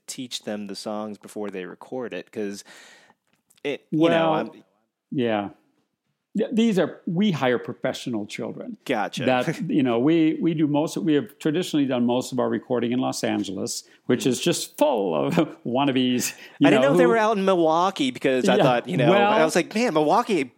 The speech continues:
Speaker 1: must produce so much <laughs> talent out there,"
Speaker 2: We
Speaker 1: 'cause that's
Speaker 2: have,
Speaker 1: where
Speaker 2: we
Speaker 1: Hal
Speaker 2: have
Speaker 1: Leonard is, but
Speaker 2: <laughs> Yeah. We have done some there,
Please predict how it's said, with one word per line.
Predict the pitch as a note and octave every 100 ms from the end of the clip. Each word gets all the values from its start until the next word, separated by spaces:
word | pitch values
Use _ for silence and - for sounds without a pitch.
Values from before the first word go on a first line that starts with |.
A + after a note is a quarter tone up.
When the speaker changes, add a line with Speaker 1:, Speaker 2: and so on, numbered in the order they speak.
| F3+
Speaker 1:
must | F#3 -
produce | C3+ B2+
so | - G3 G3
much | D3+ B2+ - -
<laughs> | -
talent | A3 D#4
out | C#3 A2
there," | F#3 G3+
Speaker 2:
We |
Speaker 1:
'cause | A#3
that's | G#3+ G#3+
Speaker 2:
have, | A3
Speaker 1:
where | G3
Speaker 2:
we | G#3
Speaker 1:
Hal |
Speaker 2:
have | G#3
Speaker 1:
Leonard | A3+ C#3+ A2
is, | A2
but | - A#2 - C#4
Speaker 2:
<laughs> | -
Yeah. | D#3 D3 E3+ - - - - - - -
We | F#3
have | A#3 G3+
done | A3+ G3+
some | G3+ F3+
there, | C#3 C3+ C#3